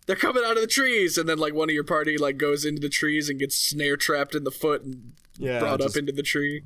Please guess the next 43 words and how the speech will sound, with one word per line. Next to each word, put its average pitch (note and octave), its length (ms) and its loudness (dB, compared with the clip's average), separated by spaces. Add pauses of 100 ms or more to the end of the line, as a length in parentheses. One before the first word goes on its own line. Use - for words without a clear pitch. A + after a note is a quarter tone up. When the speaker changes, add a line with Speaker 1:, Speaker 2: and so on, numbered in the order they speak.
Speaker 2:
mauled A2 400 -4
to - 100 -4
death. B2 300 0
Speaker 1:
<laughs> - 60 -20
Speaker 2:
That D#3+ 160 -2
would E3+ 120 -6
be D#3 120 -6
kinda C3 300 -4
cool A#2 280 -6
and A2 100 0
neat G#2+ 260 -4
if G2+ 160 -10
you, G#2+ 360 -8
if A2+ 140 -12
you A2 80 -4
wanna G#2+ 180 -4
do G#2+ 120 -8
that A2 180 -6
sort G#2 140 -6
of G2 80 -10
thing. G#2 360 -8 (260)
Um, G#2 460 -4
especially B2 460 -4
since G#2+ 500 -6 (260)
they B2+ 160 -4
have A#2 200 -6
the A#2+ 80 -4
dark A2+ 260 -6
vision, G#2 640 -8
and F#2+ 500 -10 (300)
I A2 80 -8
guess, G2 200 -8 (180)
you F2+ 80 -14
know, F#2 160 -12 (240)
if B2+ 200 -6
you're, B2+ 320 -2
if C#3+ 160 -6
you're D3 140 -2
running B2+ 320 -4
a, G2+ 340 -4
a G#2 100 -6
human G#2 420 -8
group, G#2 320 -8